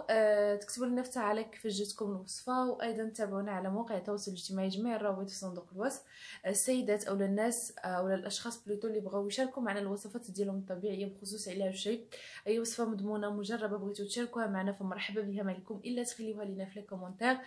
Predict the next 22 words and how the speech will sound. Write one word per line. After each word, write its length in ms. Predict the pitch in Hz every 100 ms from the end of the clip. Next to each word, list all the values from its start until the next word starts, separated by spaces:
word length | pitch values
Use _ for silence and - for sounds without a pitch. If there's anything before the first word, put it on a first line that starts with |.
| - - -
ان 40 | 208
شاء 200 | 240 -
الله 180 | 233 220
نقرا 360 | 214 208 214
كل 260 | 208 - 269
الوصفات 500 | 254 233 226 202 196 185
ديالكم 380 | 185 180 - 190
وناخذ 380 | 185 190 196 -
كل 140 | 277
التعليقات 580 | 277 269 233 233 226 202
ديالكم 340 | 196 196 214
بعين 180 | 185 180
الاعتبار. 500 | 170 170 196 202 247
واي 280 | 208 262 269
وصفه 300 | 254 - 226
نجحت 380 | 208 - 208 196
معايا 240 | 170 196
وعطاتني 440 | 202 196 202 202
نتائج، 360 | 190 190 - 220
يعني 140 | 175
جربتها 380 | 190 208 208 208
شخصياً 540 | 202 - - 190 202